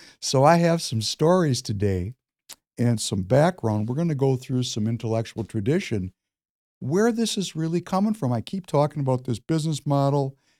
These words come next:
and we got all these problems, and I fingered the European intellectual tradition, and I, I'm k-, kind of, this is kind of a setup for where we're at. So if,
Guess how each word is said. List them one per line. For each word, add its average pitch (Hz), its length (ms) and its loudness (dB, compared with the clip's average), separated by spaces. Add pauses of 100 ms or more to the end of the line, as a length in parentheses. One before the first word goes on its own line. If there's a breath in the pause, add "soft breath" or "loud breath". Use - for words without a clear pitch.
(280)
and 107 80 -4
we 107 80 0
got 123 180 4
all 120 200 4
these 104 180 -2
problems, 151 720 2
and 95 140 -2
I 87 80 -4
fingered 143 420 0
the 104 220 2 (260 soft breath)
European 139 440 2
intellectual 151 580 2
tradition, 156 840 2 (640)
and 110 520 2
I, 107 120 0 (100)
I'm 156 140 -2
k-, - 260 -12
kind 226 240 -2
of, 180 60 -4
this 185 160 -6
is 143 60 -6
kind 147 220 -2
of 107 80 -4
a 107 60 -4
setup 120 580 -2
for 104 100 -4
where 92 200 -2
we're 87 220 -6
at. 80 180 -6 (1800)
So 139 580 4 (640)
if, 151 220 0